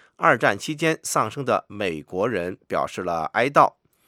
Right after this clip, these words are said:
美日两国今年都在纪念二战结束七十周年。正在美国进行为期一周访问的安倍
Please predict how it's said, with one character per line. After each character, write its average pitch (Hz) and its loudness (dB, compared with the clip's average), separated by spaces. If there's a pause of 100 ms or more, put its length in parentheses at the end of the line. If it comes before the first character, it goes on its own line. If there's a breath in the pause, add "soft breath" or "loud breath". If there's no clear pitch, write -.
(500 soft breath)
美 175 4
日 233 4
两 147 8
国 156 6
今 202 -4
年 147 2
都 165 0
在 135 4
纪 151 -4
念 120 0
二 120 4
战 107 -2
结 101 -2
束 - -4
七 - -4
十 - -10
周 117 -2
年。 73 -8 (800 soft breath)
正 160 2
在 143 8
美 123 4
国 135 2
进 147 -4
行 135 -2
为 127 2
期 139 0
一 147 2
周 143 2
访 101 -2
问 113 -2
的 107 4
安 131 0
倍 127 2